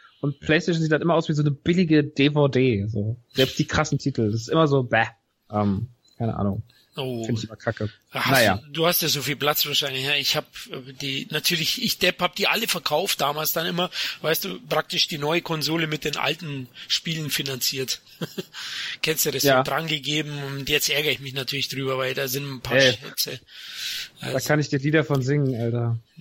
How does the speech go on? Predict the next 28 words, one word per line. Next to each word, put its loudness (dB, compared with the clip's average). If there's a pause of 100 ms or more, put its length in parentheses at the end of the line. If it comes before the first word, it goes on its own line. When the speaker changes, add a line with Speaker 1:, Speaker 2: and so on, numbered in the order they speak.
Speaker 2:
ist -6
dir 0
auch -2
so -2
gegangen, -6
ne? -4 (480)
Ja. 2
Speaker 1:
Ich 0
hab 2
letztens 2
ein 0 (180)
Foto 6
gefunden, 4
Entschuldigung, 2
dann 2 (100)
sofort, 2
ich, -12
ich -4
falle 4
immer 2
ins -2
Wort. 0 (280)
Ich 2
hab 4
ein -8
Foto 6
gefunden, 2
dann, 2